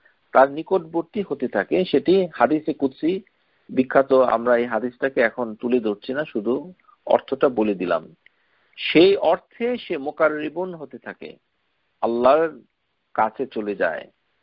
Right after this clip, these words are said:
আরেকটা কি, যে যারা এই ইহসান অর্জন করবে, তারা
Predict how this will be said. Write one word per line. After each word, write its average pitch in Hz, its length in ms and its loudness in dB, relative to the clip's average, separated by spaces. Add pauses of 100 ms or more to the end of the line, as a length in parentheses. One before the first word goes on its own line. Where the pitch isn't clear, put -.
আরেকটা - 480 0
কি, 214 300 -8 (760)
যে 113 260 2
যারা 131 560 4
এই 170 280 -4
ইহসান 151 520 -8
অর্জন 135 500 -6
করবে, 123 540 -8 (600)
তারা 147 500 2